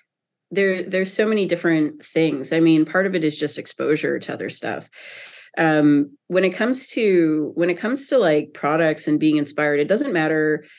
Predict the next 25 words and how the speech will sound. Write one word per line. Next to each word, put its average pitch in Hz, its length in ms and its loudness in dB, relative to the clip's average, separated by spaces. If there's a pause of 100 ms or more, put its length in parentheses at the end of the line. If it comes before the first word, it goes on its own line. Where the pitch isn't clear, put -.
(240)
whether 165 240 4
it's 165 120 2
a 165 60 2
digital 156 560 2
or 147 120 -4
physical 151 420 -4
product. 98 580 -6
I, 160 260 2
I, 165 260 2
what 175 200 2
I 175 80 4
always 202 380 2
get 160 440 0 (480)
excited 170 520 0
about 151 380 0
is 156 160 -2
how 185 200 -2
well 165 420 2
did 160 160 -4
they 156 220 0
actually 151 560 -4
solve, 151 840 -2 (540)
solve 185 320 2
a 160 60 0
problem. - 580 -4